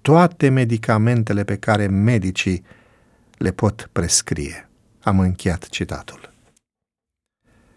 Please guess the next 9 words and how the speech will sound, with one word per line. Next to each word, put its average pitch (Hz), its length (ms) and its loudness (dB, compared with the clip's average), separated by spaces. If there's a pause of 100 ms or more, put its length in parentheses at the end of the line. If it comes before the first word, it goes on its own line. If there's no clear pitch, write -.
(220)
Toți - 440 0 (180)
copiii 95 480 -2
care 90 260 -4
se - 160 -2
află 90 440 -4
în 95 140 0
școala 107 500 0
lui 92 120 0
Dumnezeu 87 680 -2